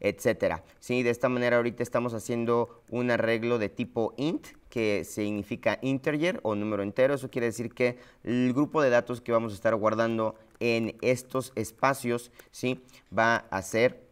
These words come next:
en este caso, puros números, ¿no? Y, bueno, vamos a poner aquí una, una llave, ¿sí? Y aquí nosotros dentro de la llave vamos a poner los elementos que van a ser parte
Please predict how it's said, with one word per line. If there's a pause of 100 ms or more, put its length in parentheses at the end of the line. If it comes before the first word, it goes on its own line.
(180)
en
este
caso,
puros
números,
¿no? (340)
Y,
bueno,
vamos
a
poner
aquí
una, (140)
una
llave, (160)
¿sí?
Y
aquí
nosotros
dentro
de
la
llave
vamos
a
poner
los
elementos
que
van
a
ser
parte